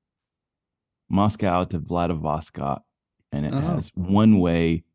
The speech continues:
Speaker 1: which is about a hundred and seventy dollars. And,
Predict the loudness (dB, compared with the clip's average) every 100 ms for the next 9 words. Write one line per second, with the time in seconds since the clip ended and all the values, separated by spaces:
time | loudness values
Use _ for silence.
0 | _ _ _ -12 -10 -10 -8 -6 -6 -8
1 | -12 -8 -2 0 0 -4 -4 -2 -2 -2
2 | -4 -8 -10 -12 -16 -20 -20 _ _ _
3 | _ _ _ _ _ -4 -2 -2 -2 -4